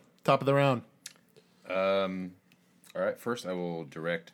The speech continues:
Speaker 2: the, uh, water elemental to hydro surge his ass.
Speaker 1: He'll look at you, and the face will become your mother's again. He'll say, "Why? Why?" Make a will save.
Speaker 2: Thirteen.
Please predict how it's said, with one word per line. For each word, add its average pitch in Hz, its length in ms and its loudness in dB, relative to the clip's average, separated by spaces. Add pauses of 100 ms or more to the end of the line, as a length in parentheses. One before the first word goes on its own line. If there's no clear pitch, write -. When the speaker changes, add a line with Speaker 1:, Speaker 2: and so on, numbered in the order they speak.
Speaker 2:
the, 71 800 -16
uh, 65 300 -16
water 85 280 -6
elemental 90 500 -6
to 87 200 -10
hydro 90 380 -4
surge 90 680 -6
his 78 180 -12
ass. 82 540 0
Speaker 1:
He'll 175 180 6
look 165 240 8
at 185 120 2
you, 190 320 6 (500)
and 135 140 -2
the 127 40 -2
face 131 280 0
will 127 100 -2
become 113 480 -8 (120)
your 117 120 -8
mother's 110 320 -6
again. 107 360 -8
He'll 107 80 -16
say, 123 180 -6
"Why? 190 420 0 (500)
Why?" 165 380 6 (760)
Make 151 140 -2
a 139 60 -2
will 117 120 -4
save. 101 180 -12 (500)
Speaker 2:
Thirteen. 69 560 -10